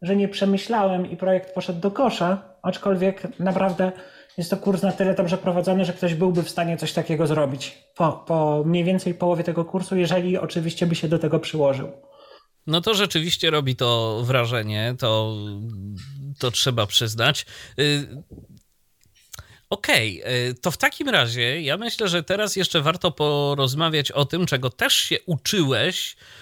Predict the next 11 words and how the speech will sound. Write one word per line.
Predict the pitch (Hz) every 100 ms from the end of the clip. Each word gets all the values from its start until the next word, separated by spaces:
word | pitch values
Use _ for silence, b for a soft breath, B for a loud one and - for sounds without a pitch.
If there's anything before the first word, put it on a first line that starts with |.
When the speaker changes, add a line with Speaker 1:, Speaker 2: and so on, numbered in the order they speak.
| B -
Speaker 2:
e, | - 117 117 117 117 113 117 117 117
czego | - 143 135
też | - 180
się | - 185
uczyłeś, | 151 139 185 190 165 - -
y, | 165 156 143
przy | - 160 170 170 151
okazji | 147 - 156 156 135 156 156 160
Luomo, | 165 240 196 123 120 165 220 B B B
czyli | - 190 180
współpraca. | - - 226 180 185 123 - - -